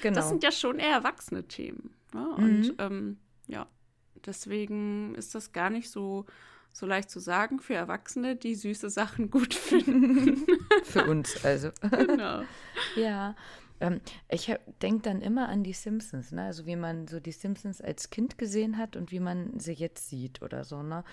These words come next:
Speaker 2: Mhm.
Speaker 1: Ähm, denn ich seh's genauso wie du. Es wird wohl als familientauglich, ähm, hingestellt und ich glaube, die Kinder verstehen's einfach nicht. Die gucken dann einfach, wie kawaii das alles aussieht und, äh,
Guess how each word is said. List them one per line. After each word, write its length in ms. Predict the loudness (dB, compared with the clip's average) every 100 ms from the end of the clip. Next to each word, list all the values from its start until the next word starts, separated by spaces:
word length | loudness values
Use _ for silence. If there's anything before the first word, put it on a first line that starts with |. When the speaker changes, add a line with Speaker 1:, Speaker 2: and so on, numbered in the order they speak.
| -8
Speaker 2:
Mhm. 180 | -4 -2
Speaker 1:
Ähm, 240 | 0 0
denn 160 | -2 -2
ich 100 | -2
seh's 200 | -6 -6
genauso 340 | -4 -4 -4 -8
wie 80 |
du. 120 | -8 -10
Es 180 | -8
wird 180 | -10 -4
wohl 100 | -2
als 220 | -2 -4
familientauglich, 1080 | -6 -4 -4 -4 -6 -6 -6 -6 -10 -12 -10 -6
ähm, 320 | -4 -4 -6 -12 -20 -20 -20 _ -20 -20 -4
hingestellt 640 | 2 2 2 -4 -4 -4 -6 -16 -18 -8
und 160 | -4 -4
ich 120 | -6
glaube, 300 | -6 -6 -6
die 100 | -6
Kinder 260 | -6 -6
verstehen's 420 | -6 -10 -8 -10 -8
einfach 200 | -8 -6
nicht. 240 | -8 -10
Die 40 |
gucken 300 | -14 -14 -10
dann 260 | -8 -6 -6
einfach, 400 | -8 -8 -10 -10
wie 240 | -10 -10 -12
kawaii 320 | -8 -4 -4
das 180 | -4 -6
alles 260 | -4 -6 -4
aussieht 440 | -4 -4 -6 -8
und, 320 | -6 -6 -4 -4
äh, 240 | -4 -4